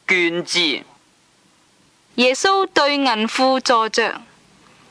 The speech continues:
Speaker 2: 看眾人怎樣投錢入庫。有好些財主往裏投了若干的錢。有一個窮寡婦來，往裏投了兩個小錢，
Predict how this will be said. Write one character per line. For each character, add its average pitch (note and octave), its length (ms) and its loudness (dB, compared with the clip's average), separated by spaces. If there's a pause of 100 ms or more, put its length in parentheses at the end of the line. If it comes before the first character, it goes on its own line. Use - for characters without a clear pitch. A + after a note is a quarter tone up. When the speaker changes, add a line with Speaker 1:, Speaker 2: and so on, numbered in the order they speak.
(120)
Speaker 2:
看 E4 360 2
眾 D4+ 280 0
人 A3 280 0
怎 A#3 140 2
樣 C4 500 0
投 G3+ 280 0
錢 G3+ 360 0
入 G#3+ 100 2
庫。 A3+ 500 -4 (920)
有 B3+ 200 2
好 B3+ 240 2
些 D#4 300 0
財 F#3+ 320 0
主 G3 420 -2 (880)
往 D#4+ 240 4
裏 D#4+ 200 0
投 A#3 280 0
了 B3+ 220 2
若 C4 160 2
干 E4+ 360 2
的 D#4+ 180 0
錢。 E3+ 460 -4 (1040)
有 C4 200 2
一 F#4 100 2 (100)
個 C4 240 2
窮 G#3 420 0
寡 G#3+ 280 2
婦 A3 320 0
來， F3 400 0 (880)
往 D#4 260 4
裏 G3+ 180 0
投 A3 300 0
了 B3 180 2
兩 B3+ 320 2
個 B3+ 240 2
小 A#3 340 0
錢， F3 420 -4